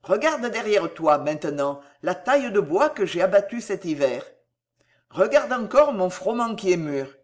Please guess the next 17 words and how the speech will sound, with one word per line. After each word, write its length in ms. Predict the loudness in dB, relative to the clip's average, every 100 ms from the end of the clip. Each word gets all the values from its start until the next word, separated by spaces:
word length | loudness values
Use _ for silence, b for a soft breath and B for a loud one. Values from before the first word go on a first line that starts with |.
| -6
et 80 | -2
mon 140 | -2
blé 240 | 2 4 4
noir. 600 | 2 0 0 -4 _ _ b b b b
Tu 120 | -4
ne 80 | -4
diras 300 | -2 2 2
pas 180 | 2 -2
que 140 | -4
j'ai 160 | -4 -2
paressé, 680 | 0 2 0 0 0 0 0
hein ? 200 | 2 2 -4 -20 _
Tu 120 | -2
ne 80 | 2
le 140 | 2
diras 260 | 2 4 4
pas. 540 | 6 4 2 -6 _